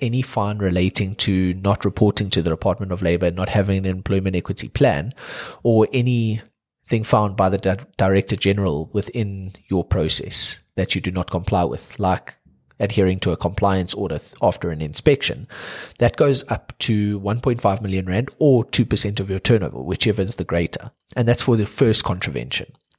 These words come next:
The more times you contravene and avoid this act and the implementation thereof, it starts to increase. You can go from a second int-,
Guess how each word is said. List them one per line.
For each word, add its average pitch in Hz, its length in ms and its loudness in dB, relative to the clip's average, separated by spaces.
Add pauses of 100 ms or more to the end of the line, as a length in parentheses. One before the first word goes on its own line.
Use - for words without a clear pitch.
(220)
The 113 100 2
more 113 240 4
times 107 320 2
you 101 60 2
contravene 101 580 0
and 98 100 -2
avoid 101 380 -2
this - 220 2
act - 260 2
and 95 380 -6
the 90 120 0
implementation 101 760 0
thereof, 92 440 2 (560)
it - 140 -4
starts - 540 2
to 92 280 -2
increase. - 560 -2
You 101 100 -4
can 98 140 -6
go 98 240 -2
from 98 240 -4
a 92 60 -4
second 110 320 2
int-, 104 220 -4